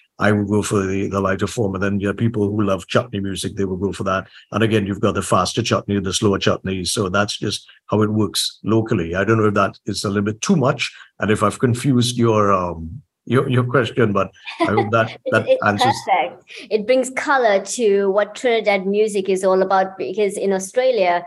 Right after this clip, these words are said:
Speaker 2: we don't have that. We don't have that, those genres. So it's pretty, it's a pretty great explanation of what we have amongst the East Indian culture. And tying that back with Indian Arrival Day, m-, we brought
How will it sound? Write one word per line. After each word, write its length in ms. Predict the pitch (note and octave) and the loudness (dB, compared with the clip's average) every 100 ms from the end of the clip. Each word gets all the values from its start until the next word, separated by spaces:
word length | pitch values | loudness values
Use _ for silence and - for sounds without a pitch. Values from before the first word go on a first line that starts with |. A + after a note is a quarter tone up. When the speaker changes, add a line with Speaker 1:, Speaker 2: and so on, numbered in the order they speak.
| - - | -10 -4
Speaker 2:
we 100 | G#3 | 0
don't 200 | G#3+ F3+ | 0 0
have 280 | F#3 A3+ A#3 | 0 0 0
that. 300 | D3+ G2 A#2+ C#3+ | 0 0 0 -6
We 160 | F#3+ | -4
don't 200 | G3 G3 | 0 0
have 260 | G3 F#3+ F#3+ | 2 0 0
that, 360 | D#3+ E3+ - E3+ | 0 0 -2 -2
those 240 | F#3 F3 | -2 0
genres. 500 | F3+ F3+ F3 B2 E3+ | -2 -2 -2 -2 -2
So 180 | F3+ D3 | 0 2
it's 200 | - G#3 G#3 | 2 0 -4
pretty, 580 | B3 A3 F#3 F3+ - - _ | -2 2 2 0 -6 -18 _
it's 140 | A3 G#3+ | -4 -4
a 40 | |
pretty 280 | C4 C#4+ G3 | 0 0 0
great 280 | G3 G#3 G#3 | 0 0 0
explanation 680 | G3 - F#3+ F#3+ F#3+ - | -4 -4 0 2 0 -2
of 160 | F3 E3+ | -6 -2
what 260 | E3+ E3 F#3+ | -2 -2 -2
we 160 | F#3 | -2
have 420 | F3+ F3 E3 E3+ E3+ _ - - | 0 0 2 0 -4 _ -18 -8
amongst 320 | F#3 F#3 F#3 | -2 -2 -4
the 80 | F3 | -8
East 340 | - G3 F#3+ - | -4 -4 -4 -2
Indian 480 | F#3 F#3 F3 E3 | 0 2 2 0
culture. 360 | E3+ F#3 F#3+ F3+ F3+ - | 0 0 4 2 0 -6
And 120 | - A#3 | -4 0
tying 260 | D#4+ G4 | 0 2
that 220 | C#4 G#3+ | 2 0
back 300 | A3+ A3+ A3 | 0 0 0
with 180 | G3+ G#3 G#3 | 0 0 0
Indian 380 | G#3 G#3+ A3 | -4 0 0
Arrival 460 | F#3+ F3 F#3+ C#4+ F#3+ | 0 2 2 2 0
Day, 260 | F#3 D#3+ F3 | 0 0 0
m-, 260 | F3+ F#3 | -2 -4
we 180 | - G3+ | -6 -8
brought 380 | G3 G3+ G3 G3 | -4 0 0 0